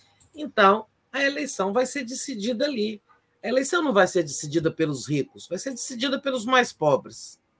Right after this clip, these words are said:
né? Por isso, a importância de prestar atenção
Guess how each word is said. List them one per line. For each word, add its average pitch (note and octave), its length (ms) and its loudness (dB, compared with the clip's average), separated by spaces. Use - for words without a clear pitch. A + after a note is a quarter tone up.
né? E3+ 240 -4
Por G3+ 180 6
isso, A#3 300 0
a A#3+ 60 0
importância G3+ 720 -2
de F#3 120 -8
prestar G3+ 480 -2
atenção E3 640 -6